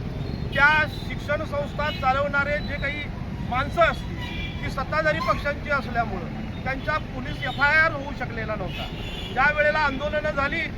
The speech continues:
रेल्वे बंद पाडल्या, एवढ्यापर्यंत ज्या वेळेला जायची गोष्ट येते, त्यावेळेला या महाराष्ट्रामध्ये कायदा सुव्यवस्था राहिली आहे का नाही, अशा पद्धतीचा प्रश्न निर्माण होतो.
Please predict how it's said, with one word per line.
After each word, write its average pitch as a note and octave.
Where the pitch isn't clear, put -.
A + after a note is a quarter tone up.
रेल्वे C#4
बंद D4
पाडल्या, D4
एवढ्यापर्यंत C4
ज्या -
वेळेला C#4+
जायची C4+
गोष्ट A#3+
येते, -
त्यावेळेला C#4
या C#4+
महाराष्ट्रामध्ये C4+
कायदा C4
सुव्यवस्था C4+
राहिली C4
आहे C#4+
का -
नाही, G3
अशा G3+
पद्धतीचा C#4+
प्रश्न C4+
निर्माण A3
होतो. -